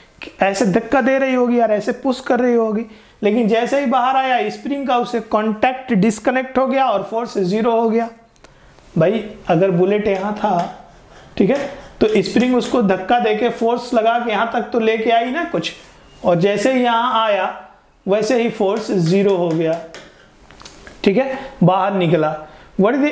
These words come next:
average impulse imported to the bullet? अब देखो, जब average impulse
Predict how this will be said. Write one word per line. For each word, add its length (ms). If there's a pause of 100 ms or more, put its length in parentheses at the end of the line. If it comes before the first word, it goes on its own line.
average 520
impulse 640
imported 640
to 140
the 140
bullet? 400 (1400)
अब 160
देखो, 320 (380)
जब 340
average 560 (180)
impulse 560